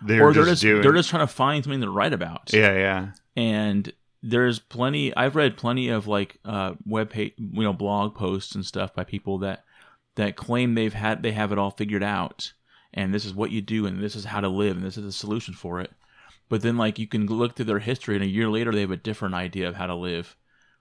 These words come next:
Speaker 2: And they've, you know, it's, they're more, there's, it's the con-, the constant isn't that they've actually figured it out. It's that they just wanna write about something, and they don't.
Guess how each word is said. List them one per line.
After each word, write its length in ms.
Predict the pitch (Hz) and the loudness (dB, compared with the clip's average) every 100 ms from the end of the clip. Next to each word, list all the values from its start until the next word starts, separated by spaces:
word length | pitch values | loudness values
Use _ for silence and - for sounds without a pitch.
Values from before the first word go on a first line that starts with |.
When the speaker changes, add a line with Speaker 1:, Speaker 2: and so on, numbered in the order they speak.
| _ _ _ - | _ _ _ -6
Speaker 2:
And 520 | 104 101 98 92 90 - _ _ _ | -2 -2 -2 -4 -6 -14 _ _ _
they've, 260 | 104 98 - - | -2 -2 -4 -6
you 120 | 120 | -2
know, 120 | 98 | 0
it's, 220 | 104 101 | -2 -4
they're 220 | - 117 | -4 0
more, 240 | 107 110 - - | 2 0 -2 0
there's, 260 | 110 104 - | 0 -2 -4
it's 180 | 117 - | -6 -4
the 260 | 113 113 | -4 -4
con-, 240 | 104 110 104 | -2 -2 -2
the 80 | 101 | -4
constant 600 | - 139 170 - 101 - | -2 -2 -2 -2 -4 -2
isn't 320 | 113 110 104 | -4 -2 -4
that 60 | 101 | -4
they've 180 | 95 98 | -4 -4
actually 260 | 101 - | -4 -8
figured 300 | - 92 87 | -12 -10 -8
it 60 | 87 | -6
out. 260 | 104 92 - | -6 -6 -8
It's 120 | 98 | -10
that 120 | 90 | -8
they 100 | 95 | -6
just 180 | 92 - | -6 -6
wanna 200 | 95 82 | -8 -8
write 180 | 82 98 | -6 -6
about 180 | 95 92 | -6 -8
something, 320 | 90 87 92 | -12 -10 -10
and 100 | 92 | -6
they 120 | 92 | -6
don't. 240 | 95 92 | -6 -8